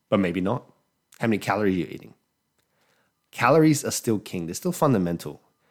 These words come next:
Now, you don't have to focus solely on calories and not think about anything else and just think that,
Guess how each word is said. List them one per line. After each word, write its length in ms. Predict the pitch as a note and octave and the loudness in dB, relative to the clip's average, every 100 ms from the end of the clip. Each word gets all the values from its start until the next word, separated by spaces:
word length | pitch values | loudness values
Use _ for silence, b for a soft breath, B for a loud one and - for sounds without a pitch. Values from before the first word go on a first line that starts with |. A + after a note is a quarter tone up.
| _ - | _ -2
Now, 80 | A#2+ | 2
you 80 | |
don't 160 | C#3 E3 | 4 4
have 140 | C#3 | 0
to 100 | A#2+ | -2
focus 800 | F2+ - - - - B2+ B2+ G#2 | -8 -10 -14 -4 2 2 2 -2
solely 580 | - - A2 A#2+ B2+ A#2+ | 0 0 2 2 4 2
on 120 | A2 | 0
calories 460 | G#2 G#2+ G2+ G#2 G2 | -2 0 2 2 -2
and 180 | F#2+ F#2 | -4 -6
not 220 | F#2+ - | -8 -8
think 160 | A2+ G#2 | -8 -4
about 180 | G2+ | -2
anything 320 | G2 F#2 G2+ F#2+ | -2 -4 -4 -2
else 340 | G2+ G2 - | 0 0 0
and 100 | F2+ | -4
just 180 | F#2+ - | -6 -4
think 180 | G#2 F#2+ | -6 -4
that, 200 | F#2+ | -4